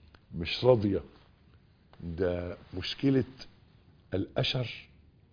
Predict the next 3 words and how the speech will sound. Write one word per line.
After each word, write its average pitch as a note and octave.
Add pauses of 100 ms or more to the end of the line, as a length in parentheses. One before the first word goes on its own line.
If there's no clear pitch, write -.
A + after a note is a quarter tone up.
(260)
والبطر F#2+ (760)
في -
النفس، F2+